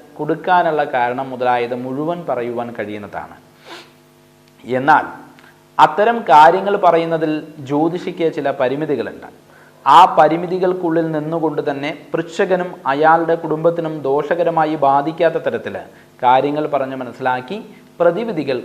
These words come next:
നിർദ്ദേശിക്കേണ്ടതാണ്. വമനം ച വിരേചനം ച പഞ്ചഗവ്യാധി സേവയും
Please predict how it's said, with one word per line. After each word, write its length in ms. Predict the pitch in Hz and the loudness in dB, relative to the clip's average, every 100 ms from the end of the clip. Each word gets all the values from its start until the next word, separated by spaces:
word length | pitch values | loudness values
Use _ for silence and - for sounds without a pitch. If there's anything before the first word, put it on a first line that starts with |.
| - | -8
നിർദ്ദേശിക്കേണ്ടതാണ്. 1160 | 135 131 151 156 156 110 95 85 82 76 - _ _ _ _ _ - | -8 -4 -4 -4 -6 -12 -12 -14 -18 -20 -20 _ _ _ _ _ -6
വമനം 540 | 139 156 180 190 214 208 | 4 6 6 4 0 -2
ച 120 | - | -2
വിരേചനം 760 | 202 175 170 180 185 180 175 | 0 2 2 2 0 -2 -6
ച 120 | 170 165 160 156 | 0 4 4 2
പഞ്ചഗവ്യാധി 880 | 135 143 175 170 160 156 156 156 | -4 -2 -2 -2 -2 2 2 2
സേവയും 680 | 156 156 143 143 131 127 117 | -2 -2 -2 -2 -4 -8 -12